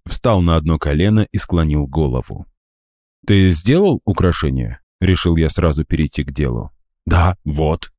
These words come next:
Говорящий с духами снял с пояса мешочек и выудил из него ожерелье, которое переливалось всеми цветами радуги.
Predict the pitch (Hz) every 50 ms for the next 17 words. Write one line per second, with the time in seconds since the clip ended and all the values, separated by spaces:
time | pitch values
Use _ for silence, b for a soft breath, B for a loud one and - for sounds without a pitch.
0 | _ _ _ _ _ _ _ _ - 101 101 135 175 185 143 - - 120 98 104
1 | 131 127 - 110 98 95 90 - - 104 101 90 82 - - - - 85 82 80
2 | 76 - - 71 71 71 - - - 117 131 - - 127 113 - _ _ _ _
3 | - - 180 156 78 107 139 135 123 110 117 117 107 - - 104 85 82 85 82
4 | 76 82 85 - - 87 73 73 76 71 76 90 113 127 139 151 160 156 - _
5 | _ _ _ - - 82 - 175 185 175 135 - - 104 90 90 82 80 76 69
6 | 82 87 85 82 - - - - - - 87 82 80 76 69 - - 76 73 -
7 | 78 73 73 76 78 - - 87 80 80 73 65 67 64 57 - - - -